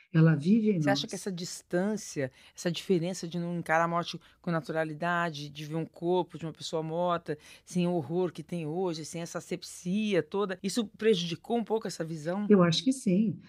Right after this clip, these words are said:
Speaker 1: Quando eu era criança, eu ia nos enterros com a minha mãe. Hoje em dia as pessoas não levam criança pro enterro. Por que não?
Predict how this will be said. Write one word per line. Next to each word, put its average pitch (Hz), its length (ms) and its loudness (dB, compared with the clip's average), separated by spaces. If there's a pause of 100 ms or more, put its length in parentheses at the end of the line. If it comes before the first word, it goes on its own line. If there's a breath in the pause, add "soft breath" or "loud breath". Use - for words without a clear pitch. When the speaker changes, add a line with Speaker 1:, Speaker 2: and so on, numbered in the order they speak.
(340 loud breath)
Speaker 1:
Quando 208 180 8
eu 254 80 10
era 226 160 6
criança, 185 600 4
eu 165 120 4
ia 175 120 4
nos 214 200 2
enterros 262 500 0
com - 80 -8
a 175 40 0
minha 160 140 2
mãe. 160 400 -4
Hoje 196 220 6
em 214 60 4
dia 262 100 4
as 233 80 2
pessoas 262 340 -2
não 311 120 2
levam 294 280 2
criança 170 480 6
pro 160 140 -2
enterro. 143 380 0
Por 175 160 -10
que 277 160 2
não? 320 260 2